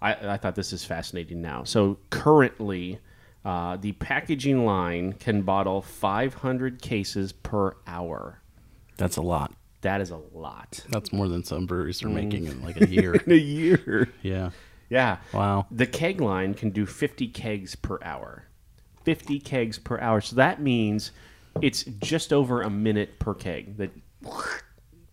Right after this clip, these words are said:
Speaker 1: filling
Speaker 2: mean,
Speaker 1: them
Speaker 2: that,
Speaker 1: up.
Speaker 2: the amount of volume that they have is incredible.
Speaker 1: Mm-hmm.
Speaker 2: Just to be able to do that. I mean, let alone actually make it happen, but to have the product to do
Speaker 1: Mm-hmm.
Speaker 2: that,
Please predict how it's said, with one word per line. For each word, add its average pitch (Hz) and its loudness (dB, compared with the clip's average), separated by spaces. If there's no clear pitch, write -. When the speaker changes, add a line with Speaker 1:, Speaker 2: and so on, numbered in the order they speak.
Speaker 1:
filling 113 4
Speaker 2:
mean, - 4
Speaker 1:
them 113 6
Speaker 2:
that, 107 4
Speaker 1:
up. - -8
Speaker 2:
the 107 2
amount 107 6
of 101 2
volume 92 4
that 92 0
they 92 2
have 87 -2
is 95 -4
incredible. 82 -4
Speaker 1:
Mm-hmm. 135 -6
Speaker 2:
Just 95 -6
to 104 -4
be 107 0
able 90 2
to - -4
do 123 6
that. 73 0
I 82 -2
mean, 90 2
let 120 4
alone 113 6
actually 104 0
make 95 2
it - -4
happen, 98 0
but 80 -4
to - -4
have 90 2
the 80 -4
product 107 2
to 151 -8
do 156 2
Speaker 1:
Mm-hmm. 160 0
Speaker 2:
that, - -8